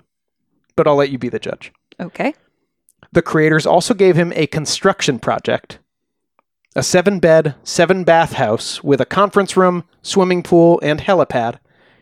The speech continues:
Speaker 1: in the center of a park surrounded by privacy walls, ideally on a plot of land recognized as an independent territory by the nations of the world.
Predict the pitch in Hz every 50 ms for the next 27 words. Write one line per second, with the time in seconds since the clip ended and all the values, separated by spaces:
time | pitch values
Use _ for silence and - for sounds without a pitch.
0 | _ - 156 165 151 - - 165 143 160 151 139 - - - - - 208 214 196
1 | - - - - _ - - 175 160 160 170 175 170 151 143 135 139 123 - -
2 | - - 180 185 185 180 165 - 143 127 117 117 110 107 104 107 113 - - -
3 | 139 147 139 135 _ 226 277 320 330 277 185 156 147 139 - _ _ - - -
4 | - _ _ _ - 175 165 156 - - 170 175 190 180 165 170 165 160 160 156
5 | 139 139 143 - 165 147 143 143 135 135 135 127 127 139 135 127 139 131 135 151
6 | 160 156 - 160 160 151 151 143 143 - 156 147 127 123 - - 131 120 120 127
7 | 120 127 123 123 127 123 123 120 120 - 131 113 127 - - 123 113 117 113 -
8 | - - -